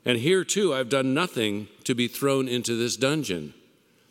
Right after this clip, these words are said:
When the chief baker saw that the interpretation was favorable,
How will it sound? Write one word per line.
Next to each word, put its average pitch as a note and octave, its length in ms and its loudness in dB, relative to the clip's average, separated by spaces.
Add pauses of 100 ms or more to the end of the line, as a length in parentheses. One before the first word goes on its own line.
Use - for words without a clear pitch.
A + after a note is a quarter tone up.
(1300)
When B2+ 120 2
the B2+ 60 2
chief F3+ 440 -2
baker A2 580 0
saw G#2 300 -2
that G2 180 -4
the G#2 120 -2
interpretation G#2+ 840 0
was E2+ 160 -4
favorable, A2+ 760 0